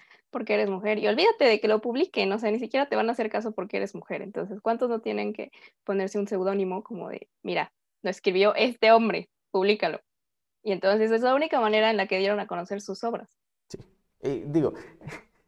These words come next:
Speaker 2: ya la mencionamos mucho, seguramente va a estornudar, pero J K Rowling.
Speaker 1: <laughs>
Speaker 2: J K Rowling no se llama J K Rowling, se llama Joan Rowling. La K se la puso para parecer más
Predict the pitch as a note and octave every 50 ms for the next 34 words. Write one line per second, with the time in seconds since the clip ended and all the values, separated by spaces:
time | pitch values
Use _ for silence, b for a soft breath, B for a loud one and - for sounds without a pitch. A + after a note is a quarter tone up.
0 | _ - B2 C3 B2+ C#3+ C#3 C#3 C3 B2+ C#3 C3 C3 C#3 C3+ C3+ C3+ C3+ - C3+
1 | C3 B2 B2 A#2+ A#2+ B2 A#2+ A2+ A#2 A#2+ A#2 - B2 A#2 A#2 A#2 A2+ A2+ A2 A2
2 | - G#2+ G#2+ G#2 G#2 B B _ C#3 C3+ D#3+ D#3+ D#3+ D3 C4 B3 A3 G3+ - F#2+
3 | F#3+ C4+ A#3+ - - _ B3 G#3 - _ _ _ _ _ - D#3 E3 G#3 G#3 A#3
4 | A3 G#3 G3 F#3+ F#3+ G3+ G#3 A3 G#3+ - - D3 C#3+ C#3 C3+ - C3+ B2 B2+ B2
5 | B2 A#2 A#2 A#2+ A2+ A#2 A2+ A2 A2+ - G2 G#2 G#2 G#2+ A#2+ C3 A#2+ F#2+ F2 F2
6 | - - _ _ _ _ - _ _ _ _ - B2 A#2 B2 A#2+ B2+ B2+ B2+ A#2+
7 | A#2 G#2+ G#2+ A#2 A#2 A2+ A2 A#2 A2+ A#2+ A#2+ G#2+ F#2+ F#2+ G2 - - _ _ _
8 | _ _ - A2+ A2+ A2 A2 - C#3+ D#3 - E3 C#3 A#2+ - - C3 B2+ B2 C3+
9 | C3 C3+ D#3+ D#3+ B B B B B B _ _ - A#2 A2+ A2 A2 A2 A2 A2+
10 | A2+ - - - A2+ A2+ A2+ G#2+ - - B2 A#2+ A#2 A#2 A2+ A2 A2 G#2+ -